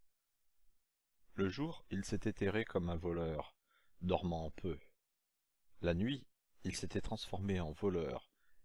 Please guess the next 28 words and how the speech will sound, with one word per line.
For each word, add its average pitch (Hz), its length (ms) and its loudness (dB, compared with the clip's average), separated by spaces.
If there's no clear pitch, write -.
chapardant 87 600 4
ce - 140 -6
qu'il 82 260 -4
pouvait 92 400 2
à 80 100 4
droite 90 400 4
et 82 100 2
à 78 60 0
gauche. 67 460 -8
Les 95 120 6
marchés 117 380 6
ouvrant 95 500 0
à 78 100 2
cinq 87 340 -4
heures 92 140 2
du 82 100 -4
matin 107 480 0
constituaient 104 540 -2
la 90 80 4
solution 92 460 -4
de 87 60 -4
facilité. 82 800 -6
Une 87 140 -4
pomme 85 220 0
par-ci, 87 500 -2
des 80 100 -4
bananes 80 300 0
par-là. 78 440 2